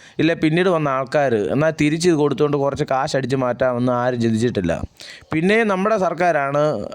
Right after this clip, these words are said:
ഏഹ്, മുല്ലപ്പെരിയാറിനെ കുറിച്ച് പിണറായി, ആ, വിജയൻ, ആ, ഇത് കോൺഗ്രസിൻ്റെ കാലത്ത് ദുർബലമാണെന്നും ഇത് പൊട്ടിപ്പോകുമെന്നൊക്കെ പറഞ്ഞ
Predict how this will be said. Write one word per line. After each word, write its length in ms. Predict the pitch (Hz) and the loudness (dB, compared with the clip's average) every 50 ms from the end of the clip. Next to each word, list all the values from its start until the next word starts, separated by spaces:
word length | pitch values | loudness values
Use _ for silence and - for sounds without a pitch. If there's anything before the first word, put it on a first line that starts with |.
| - - - | -4 0 2
ഏഹ്, 1120 | 135 139 139 135 135 131 127 123 117 110 110 107 - - - - - - - 143 123 120 - - - - - - - - _ _ - | 2 2 4 2 2 2 2 2 2 2 0 -2 -6 -8 -4 -4 0 0 0 0 0 -4 -4 -6 -12 -20 -20 -20 -20 -20 _ _ -2
മുല്ലപ്പെരിയാറിനെ 800 | 139 139 156 156 156 165 160 165 165 165 160 156 165 165 165 | 0 0 0 0 0 0 2 2 2 2 2 2 0 0 0
കുറിച്ച് 420 | 151 123 151 151 143 120 131 151 151 139 - - _ _ _ _ _ _ _ _ _ - - - _ _ | 0 0 0 0 0 2 2 2 2 2 0 -6 _ _ _ _ _ _ _ _ _ -20 -20 -20 _ _
പിണറായി, 420 | - 131 139 131 143 151 160 160 160 139 - - - - - - | -4 -4 -2 0 2 2 2 2 0 -4 -8 -12 -18 -12 -6 -4
ആ, 60 | 131 131 131 127 | -2 -2 0 0
വിജയൻ, 340 | 127 127 131 147 135 107 - - - - - - - - - - - - | 0 2 2 2 0 -2 -4 -6 -2 -2 -2 -2 -2 -4 -6 -6 -6 -4
ആ, 80 | 123 131 127 127 127 | -4 -2 0 0 0
ഇത് 240 | 123 127 131 139 151 151 147 139 120 110 - 60 87 117 107 117 120 127 120 117 120 117 113 - - | 0 0 2 2 2 2 2 2 0 -2 -4 -6 -6 -4 -2 2 2 4 4 6 4 4 2 0 -2
കോൺഗ്രസിൻ്റെ 500 | - 131 135 143 151 156 165 175 165 156 | -2 -2 -2 -2 -2 -2 0 0 0 0
കാലത്ത് 260 | 139 127 127 120 131 127 | 0 0 0 -2 0 0
ദുർബലമാണെന്നും 720 | 127 127 139 143 151 151 139 123 117 120 120 120 135 147 - - - _ _ _ _ - - - - - - _ - | 0 0 2 0 0 0 0 0 -2 -2 -2 0 -2 -2 -4 -6 -14 _ _ _ _ -20 -20 -20 -20 -20 -20 _ 0
ഇത് 240 | 151 160 156 170 175 175 170 156 147 | 0 2 2 2 2 2 2 0 0
പൊട്ടിപ്പോകുമെന്നൊക്കെ 720 | 147 151 143 123 175 139 160 165 156 151 147 147 139 143 | 0 -2 -2 -2 -2 0 0 0 0 2 0 0 -2 0
പറഞ്ഞ 280 | 135 135 131 139 143 | -2 -2 0 0 -2